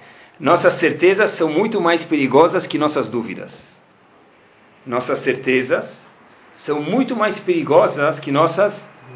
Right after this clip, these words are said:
dúvidas. Porque dúvida a gente pergunta. Quando eu tô certo, "Oh, eu tenho certeza disso."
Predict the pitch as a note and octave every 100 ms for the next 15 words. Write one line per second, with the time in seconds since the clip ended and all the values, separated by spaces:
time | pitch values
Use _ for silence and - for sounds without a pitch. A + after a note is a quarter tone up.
0 | - - B2 F#2+ E2+ - - - - B3
1 | - F4 F#4 D#4 C#4+ C#4+ B3+ D4+ D4+ D4
2 | C4+ C#4+ D#4 - D#3 A2+ - - - C4
3 | D4 D4 C4 - C#4+ F4+ - C4+ C4 C#4+
4 | - - - - - - - - G3 E3
5 | B2 - A#2+ B3+ B3+ D4 B3 - E4+ D#4
6 | G3+ E3 C#3 A2 -